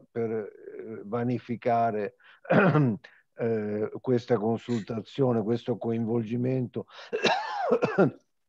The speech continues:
questa rappresentanza. Penso che oltre a scrivere le nostre idee sarebbe il caso di, eh, per esempio, di rivolgersi a qualche corte di giustizia internazionale per dire: "Ma come potete,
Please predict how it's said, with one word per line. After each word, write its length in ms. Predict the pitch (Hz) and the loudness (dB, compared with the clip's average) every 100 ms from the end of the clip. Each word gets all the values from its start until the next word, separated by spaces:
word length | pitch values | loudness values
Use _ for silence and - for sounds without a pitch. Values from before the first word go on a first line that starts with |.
| _ _ _ - | _ _ _ -20
questa 400 | - - 127 143 | -4 -2 0 4
rappresentanza. 1200 | 131 123 - 127 120 123 110 127 107 82 - 85 - _ _ _ _ - | 6 4 2 0 2 0 2 2 2 -4 -10 -12 -12 _ _ _ _ -2
Penso 400 | 151 160 - 127 | 2 2 2 2
che 120 | 135 | 6
oltre 420 | 156 160 - 139 | 6 6 2 0
a 40 | |
scrivere 800 | 143 - 156 156 147 123 120 123 | 0 -2 0 2 2 2 2 2
le 140 | 123 131 | 2 2
nostre 440 | 143 143 - 151 | 2 2 0 0
idee 480 | 147 147 156 151 127 | 4 6 8 6 4
sarebbe 460 | 104 120 123 117 | 0 0 0 -2
il 80 | 123 | -4
caso 500 | 110 139 139 123 117 | 2 4 4 2 -2
di, 320 | 107 113 113 - _ _ _ _ - | -4 -8 -8 -12 _ _ _ _ -18
eh, 120 | 113 | -14
per 180 | - 120 | -4 -2
esempio, 440 | 117 139 127 139 | 0 0 0 -2
di 140 | 123 135 | -2 0
rivolgersi 800 | 139 135 143 143 139 135 - 131 | 0 2 2 2 0 -2 -2 -6
a 80 | |
qualche 420 | 110 135 131 135 117 | -2 -2 -2 -4 -4
corte 400 | 139 143 127 135 | -2 -2 -2 -4
di 140 | 123 | -2
giustizia 640 | 117 127 120 143 147 - 139 | -4 -8 -8 -8 -6 -4 -4
internazionale 1120 | 110 135 127 127 123 - 139 139 143 139 120 | -2 -2 -2 -2 -4 -4 -2 2 2 2 0
per 280 | 101 120 117 | -2 -4 -2
dire: 360 | 117 135 123 | -2 -2 0
"Ma 200 | 117 120 | -2 -4
come 340 | 120 - 139 127 | -6 -4 -2 -2
potete, 680 | 110 120 110 131 123 113 | -4 -6 0 -2 -2 -8